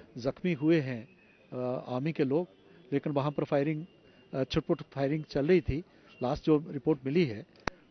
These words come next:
तो मुझे लगता है कोई बड़ा डैमेज नहीं है, लेकिन ये पाकिस्तान की डेस्परेशन है, फ्रस्ट्रेशन है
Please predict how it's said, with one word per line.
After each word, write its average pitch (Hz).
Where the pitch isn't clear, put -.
तो 143
मुझे 143
लगता 160
है 190
कोई 185
बड़ा 156
डैमेज 143
नहीं 175
है, 127
लेकिन 190
ये 196
पाकिस्तान 175
की 190
डेस्परेशन 156
है, 175
फ्रस्ट्रेशन 156
है 117